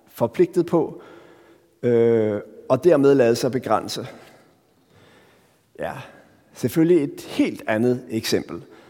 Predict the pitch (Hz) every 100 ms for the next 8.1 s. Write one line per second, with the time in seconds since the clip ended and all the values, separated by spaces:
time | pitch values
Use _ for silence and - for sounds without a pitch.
0 | - _ - 131 156 214 151 147 151 147
1 | 147 160 131 127 - - - - - _
2 | _ _ _ 117 113 104 101 101 104 -
3 | 117 107 101 104 110 - _ _ _ _
4 | _ _ _ _ - 113 98 95 90 85
5 | - - _ _ _ - 123 160 - 170
6 | - 170 185 - 135 127 123 170 160 156
7 | 135 135 117 127 139 143 147 131 123 113
8 | 107